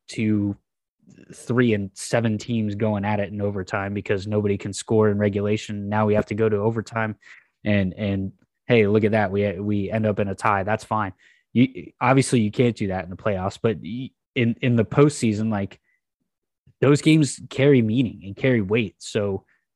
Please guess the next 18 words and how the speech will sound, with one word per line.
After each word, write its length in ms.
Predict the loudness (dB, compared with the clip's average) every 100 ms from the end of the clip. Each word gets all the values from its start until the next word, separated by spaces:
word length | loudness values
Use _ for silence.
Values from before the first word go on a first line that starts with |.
| _ 0
play 200 | 4 4
the 80 |
full, 540 | 2 2 4 4 0 _ _ _ _ _ _ _ _ -8
uh, 260 | -6 -6
play 200 | 0 4
the 100 | 4
full 200 | 4 4
overtime. 460 | 4 2 -2 -12 -20 _ _ _ -8
People 480 | 0 2 4 4 2 0
are, 340 | 2 0 -2
are 360 | -4 -2 -2 -6 _ _ _ _ _
happy 320 | -2 0 2 0
to 60 |
see 180 | 0 0
more 220 | 0 0
football, 440 | -2 -4 -4 -8 -8 _ _ _
and, 360 | 0 2 2 -4 -18 _ -4
and 300 | -2 -2